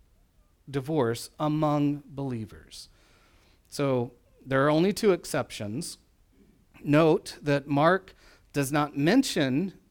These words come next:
those exceptions here, but Matthew records one of those legitimate exceptions, uh, when divorce is permitted in the parallel passage in Matthew nineteen. So in Matthew nineteen nine, it says, "And I say to you,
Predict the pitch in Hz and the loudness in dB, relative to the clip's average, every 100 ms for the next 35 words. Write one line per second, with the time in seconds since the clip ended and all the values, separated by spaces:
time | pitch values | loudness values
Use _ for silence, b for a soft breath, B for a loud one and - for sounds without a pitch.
0 | _ - 151 143 123 - 139 131 - 117 | _ -8 -4 -2 -4 -4 -4 -4 -8 -10
1 | - 214 160 117 135 B B B - 147 | -8 -4 0 0 -2 B B B -8 -2
2 | 151 170 233 214 180 165 - 156 123 127 | 2 2 2 -2 -2 -2 0 0 -2 -4
3 | 139 214 262 147 139 139 127 135 120 143 | 0 2 2 0 0 -2 -2 -6 -4 -4
4 | 135 123 123 - - 139 - - 110 120 | -4 -4 -6 -10 -6 -6 -6 -10 -6 -8
5 | - b b b _ 139 135 123 120 135 | -8 b b b _ -4 -2 -2 -4 -4
6 | 131 123 117 131 123 - 143 117 - 127 | -2 -4 -4 -4 -4 -8 -8 -10 -10 -6
7 | 127 120 135 127 170 175 - 160 147 131 | -4 -4 -6 -4 -4 -2 -2 -4 -2 -4
8 | 120 - 147 139 135 117 123 120 120 117 | -6 -6 -6 -4 -8 -10 -6 -4 -2 -4
9 | - 107 107 98 - - 165 98 73 - | -8 -10 -8 -10 -14 -10 -8 -8 -14 -20
10 | b b b b _ 147 135 131 156 175 | b b b b _ -6 -2 0 0 0
11 | 156 143 135 - 143 131 127 175 226 143 | 0 0 -4 -6 -4 -2 0 2 2 2
12 | 127 160 185 - - 139 117 120 147 B | 0 -2 -4 -10 -6 -2 -2 -4 -6 B
13 | B B 139 135 156 147 196 214 - 185 | B B -6 -4 -2 0 0 -2 -2 -2
14 | 175 175 190 202 123 113 139 | -2 -6 -4 -2 -2 -4 -6